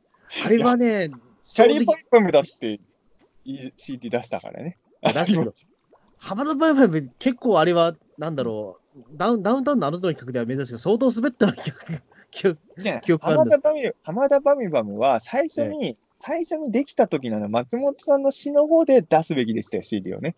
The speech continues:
Speaker 2: うん。
Speaker 1: あの、新しく作った方の曲は、だから、松本さんの詩でやってたからよかったし、あの、山崎邦生さん、当時もう常に月を、
Speaker 2: はい。
Speaker 1: まあ、
Speaker 2: うん、
Speaker 1: あのー、
Speaker 2: 指定さんだったかな、え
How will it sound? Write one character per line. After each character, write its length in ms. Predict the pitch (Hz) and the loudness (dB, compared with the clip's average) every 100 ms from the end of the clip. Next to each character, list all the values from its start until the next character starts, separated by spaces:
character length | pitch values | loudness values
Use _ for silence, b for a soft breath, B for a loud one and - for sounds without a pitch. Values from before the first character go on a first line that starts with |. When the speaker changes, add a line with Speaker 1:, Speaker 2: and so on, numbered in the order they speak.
| _ _ | _ _
Speaker 2:
う 80 | 117 | -6
ん。 600 | 120 117 113 101 92 90 - _ | -2 -2 -2 -4 -8 -12 -18 _
Speaker 1:
あ 80 | 127 | -2
の、 80 | |
新 300 | 131 302 302 320 | 0 2 2 2
し 80 | |
く 140 | - - | -2 -6
作 220 | - 214 | -4 -6
っ 20 | 185 _ | -6 _
た 100 | 170 | -2
方 160 | 160 135 | 0 -2
の 140 | 113 | -4
曲 300 | 123 117 113 | -8 -6 2
は、 220 | 107 107 | 6 4
だ 240 | - - 127 | 4 0 2
か 60 | |
ら、 140 | 127 120 B B - | 4 2 B B 0
松 260 | 202 392 | 0 0
本 120 | 392 427 | -8 -12
さ 140 | - 427 | -10 -10
ん 60 | |
の 80 | 415 | -8
詩 140 | - 415 | -6 0
で 80 | |
や 80 | 381 | 2
っ 60 | 381 | 0
て 120 | - | 0
た 100 | 392 | 2
か 80 | 349 | 4
ら 60 | |
よ 100 | 139 | 4
か 80 | 127 | 2
っ 40 | 113 | 0
た 120 | 104 | -2
し、 80 | 107 | -4
あ 40 | |
の、 80 | 107 | 0
山 300 | 123 220 240 | 0 0 -2
崎 200 | 226 202 | -2 -2
邦 160 | 196 | -4
生 160 | 190 139 | 0 -2
さ 180 | 135 98 | 0 -4
ん、 140 | 95 - - | -6 -14 -6
当 140 | 147 | -4
時 60 | 120 | -4
も 380 | 110 - 147 147 | -6 -10 -6 -6
う 40 | |
常 200 | - 170 | -2 -2
に 60 | 113 | 0
月 240 | 110 92 | -2 0
を、 60 | 113 | 0
Speaker 2:
は 40 | |
い。 40 | - _ _ _ _ _ | -2 _ _ _ _ _
Speaker 1:
ま 100 | 151 | 2
あ、 140 | 123 92 B 131 | 2 2 B -6
Speaker 2:
う 20 | |
ん、 60 | 117 | 0
Speaker 1:
あ 120 | 120 | 0
の 80 | 117 | 0
ー、 20 | |
Speaker 2:
指 140 | 117 | -2
定 40 | 117 | -2
さ 100 | 110 | -2
ん 40 | |
だ 60 | 107 | -4
っ 40 | |
た 100 | 90 | -8
か 80 | - | -8
な、 220 | 120 104 85 | -4 -4 -4
え 260 | 80 73 | -10 -12